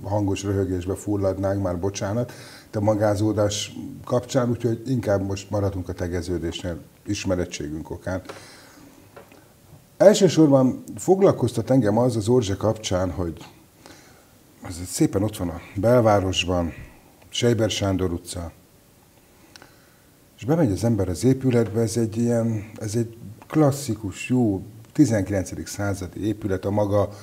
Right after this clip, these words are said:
ö, nem is tudom, hogy fogalmazzak, kicsit nyomott hangulatával, bármennyire is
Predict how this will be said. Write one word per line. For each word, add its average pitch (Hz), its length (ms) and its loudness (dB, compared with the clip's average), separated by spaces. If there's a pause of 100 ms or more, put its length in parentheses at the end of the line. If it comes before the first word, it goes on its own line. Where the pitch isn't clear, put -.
(720)
ö, 92 680 2 (1600)
nem 104 220 -2
is 98 120 -6
tudom, 101 220 -4
hogy 101 140 -4
fogalmazzak, 101 880 -2 (240)
kicsit - 440 0 (160)
nyomott 127 380 6
hangulatával, 104 1000 2
bármennyire 104 720 4
is 95 300 -4